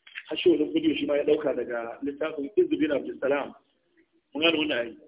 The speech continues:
Akwai bid'a wajiba, akwai bid'a muharrama, akwai bid'a ja'iza, akwai bid'a mubaha,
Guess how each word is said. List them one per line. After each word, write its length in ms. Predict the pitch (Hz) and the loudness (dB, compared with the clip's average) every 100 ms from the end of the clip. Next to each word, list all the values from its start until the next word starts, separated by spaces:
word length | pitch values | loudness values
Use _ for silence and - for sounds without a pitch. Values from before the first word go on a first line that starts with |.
| _ _ _ - | _ _ _ 2
Akwai 220 | 170 170 | 6 6
bid'a 300 | 180 - 156 | 6 4 4
wajiba, 480 | 135 170 170 143 160 - - _ _ _ _ _ _ _ - - - | 6 6 6 2 0 -2 -12 _ _ _ _ _ _ _ -4 -2 0
akwai 200 | - 170 | 4 6
bid'a 260 | 180 185 147 | 8 8 4
muharrama, 640 | 139 135 170 160 160 - - _ _ _ _ _ - | 2 2 4 4 2 -4 -14 _ _ _ _ _ -6
akwai 220 | - 170 | 4 6
bid'a 320 | 175 185 170 | 6 6 4
ja'iza, 500 | 156 175 170 143 180 - _ _ _ _ - | 4 4 4 2 -2 -6 _ _ _ _ -8
akwai 200 | - 180 | 0 2
bid'a 320 | 170 180 175 | 4 4 2
mubaha, 480 | 143 147 165 135 | 2 4 2 0